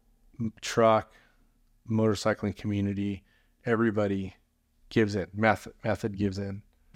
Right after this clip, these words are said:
They're, they're there. Um, but it's, it's a, it's a passion for me, and I see what they do, and I cannot stop.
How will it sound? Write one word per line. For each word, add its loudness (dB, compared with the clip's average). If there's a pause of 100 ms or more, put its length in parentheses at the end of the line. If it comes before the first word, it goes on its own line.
(520)
They're, -2
they're 0
there. -2 (440)
Um, 0
but 6
it's, -2
it's -4
a, 4 (120)
it's -10
a -2
passion 2
for -6
me, 0 (180)
and 0
I 0
see 0
what 0
they 0
do, 2
and 0
I 0
cannot 0
stop. -2